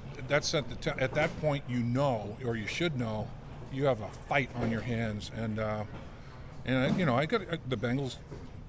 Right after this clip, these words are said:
righted themselves and took double-digit leads more than once in the game. Gotta give the Jets credit, though. They came back and won the football game, and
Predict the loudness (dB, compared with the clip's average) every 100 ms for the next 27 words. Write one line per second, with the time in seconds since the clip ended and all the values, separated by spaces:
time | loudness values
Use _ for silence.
0 | -12 -10 0 2 4 2 -2 0 0 0
1 | 0 0 2 2 4 4 4 2 0 2
2 | 2 2 4 4 6 4 4 2 4 4
3 | 4 2 -2 -10 -12 -12 -12 -12 -6 -2
4 | -2 -2 -2 -2 -2 0 0 0 -4 -4
5 | -4 0 0 2 2 2 0 -8 -8 -2
6 | 2 4 4 4 2 0 2 0 0 0
7 | 2 2